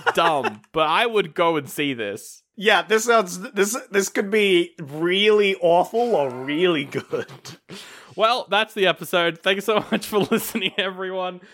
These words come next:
Speaker 2: If you like the idea of that, uh, if, of that remake, or if you want to yell at us, go to Oldie But a Goodie Pod on Facebook, on Instagram, on YouTube, at Oldie But a Goodie Pod. We are on bloody Gmail,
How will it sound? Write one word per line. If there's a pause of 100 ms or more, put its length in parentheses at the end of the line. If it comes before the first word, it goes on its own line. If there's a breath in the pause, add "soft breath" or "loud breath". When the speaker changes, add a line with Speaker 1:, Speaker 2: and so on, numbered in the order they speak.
(220 loud breath)
Speaker 2:
If
you
like
the
idea
of
that, (120)
uh,
if, (140)
of
that
remake,
or
if
you
want
to
yell
at
us,
go
to (180)
Oldie
But
a
Goodie
Pod
on
Facebook, (300 loud breath)
on
Instagram,
on
YouTube, (100)
at
Oldie
But
a
Goodie
Pod. (240 loud breath)
We
are
on (260 soft breath)
bloody (200)
Gmail,